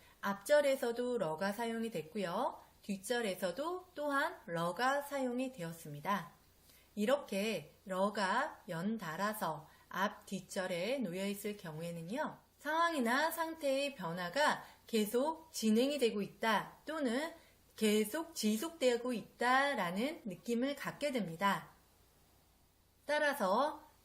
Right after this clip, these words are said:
똥티엔러, 티엔러, 러. 이 문장에서의 의미는 겨울이 되는 걸로 변화하여서 날씨가 아직도 계속 추워지고 있다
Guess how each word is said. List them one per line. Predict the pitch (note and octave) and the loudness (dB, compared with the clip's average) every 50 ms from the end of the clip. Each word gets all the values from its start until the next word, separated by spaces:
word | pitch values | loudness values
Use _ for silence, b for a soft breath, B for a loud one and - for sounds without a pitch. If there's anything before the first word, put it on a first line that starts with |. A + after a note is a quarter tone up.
| _ - | _ -4
똥티엔러, | E4 E4 D#4+ D#4+ D#4+ D#4+ D#4+ - - E4 E4+ E4+ E4+ F4 F4 E4+ C4 F#3+ E3 - - - - _ _ _ _ _ _ _ _ _ _ | -2 0 0 0 0 -2 -6 -6 -4 -2 0 0 0 0 2 2 2 2 0 -2 -6 -12 -20 _ _ _ _ _ _ _ _ _ _
티엔러, | - D#4 D#4+ D#4 D#4 D4+ D#4 D#4 D#4 D#4 C#4+ A3+ F3 - G#3 - - - - _ - | -6 -4 -2 0 2 2 4 2 2 2 0 0 0 0 -4 -6 -8 -12 -18 _ -2
러. | G3 A3+ C4 C4 C4 B3+ - - b b b b | 2 4 4 4 4 0 -4 -16 b b b b
이 | b B3 C4 | b 2 4
문장에서의 | B3 G#3 F3+ F3+ F#3 A#3 B3 C4 C4+ C4 C4 C4+ B3+ C4 B3+ | 4 4 2 2 2 2 2 2 2 0 0 0 2 2 2
의미는 | G3+ E3+ E3+ F#3 G3 G3 F#3 F#3 B3 D#4 D4+ G#3 - - - b b b b b b - | 2 0 0 0 0 0 2 0 -2 -2 -2 -4 -6 -8 -16 b b b b b b -6
겨울이 | - F#3+ G3+ G3 G#3+ A#3+ C4 C#4 C#4+ C#4 D4 D4+ D4+ D4+ D4 | 0 4 4 6 6 4 2 0 -2 -4 -4 -4 -4 -6 -6
되는 | B3 G3+ F3+ F3 F#3 F#3+ F#3+ | -4 -4 -4 -4 -4 -4 -4
걸로 | F#3+ F3+ F3+ F#3+ A3+ C#4+ B3+ | -4 -2 -2 -2 -2 -2 -2
변화하여서 | - F#3 D#3+ D#3+ E3 F#3 G3 G3 F#3 F3+ F3 F3 F3 E3+ - C4 D#4 F#4 G4+ - B B B B B B B B | -4 -8 -8 -6 -6 -4 -2 -2 -2 -4 -6 -8 -6 -2 2 4 4 4 4 0 B B B B B B B B
날씨가 | - D#3+ F#3+ G#3+ A3 - - D#4+ D#4+ - C#4 C4+ D4 E4 F4 D4+ - | 0 2 2 2 2 0 -4 -4 0 4 4 6 6 6 4 4 2
아직도 | F#3 F#3 - A3 G3+ - - C#4+ D#4 E4+ E4 | 2 0 0 -2 -4 -8 -6 -6 -6 -6 -4
계속 | - - - F#3 F#3+ - D#4 E4+ E4+ - | -2 -2 -2 -2 -2 -4 -4 -6 -6 -8
추워지고 | - - F4+ F4 F4 F4 E4+ - D4 D4+ D4 | -10 -6 -2 0 0 0 0 -2 -6 -4 -4
있다 | B3+ - - - - - A3 G3 D#3+ - - | -4 -4 -4 -4 0 4 4 4 4 0 -6